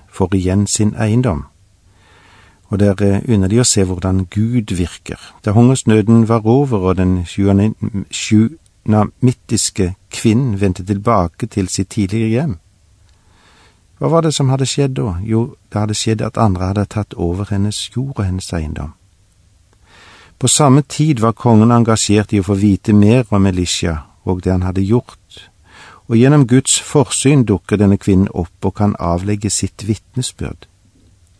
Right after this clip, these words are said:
Gehazi forteller om sin mesters vei i Herrens tjeneste.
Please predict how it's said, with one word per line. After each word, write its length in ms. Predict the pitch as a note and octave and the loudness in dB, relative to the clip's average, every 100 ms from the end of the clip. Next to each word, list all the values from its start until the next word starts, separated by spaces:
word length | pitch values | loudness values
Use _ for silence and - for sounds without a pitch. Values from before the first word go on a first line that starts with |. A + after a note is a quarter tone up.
| - - - - | -20 -20 -20 -4
Gehazi 540 | G2+ G2+ B2 C#3 - | -2 2 2 2 2
forteller 640 | B2+ C3+ - G2 F2 F#2 F2+ - _ _ _ _ - | 0 -2 -2 -2 0 -2 -4 -12 _ _ _ _ -10
om 100 | E2+ | -6
sin 240 | - G2 | 0 2
mesters 680 | F#2+ G#2 - - G#2+ - - - | 2 2 -2 -4 -6 -4 -4 -2
vei 280 | F#2 A2 - | -2 -2 -4
i 80 | F#2+ | -4
Herrens 420 | G2 E2+ E2 - | -4 -2 -4 -6
tjeneste. 520 | - D#2+ B1 - - | -4 -6 -6 -12 -16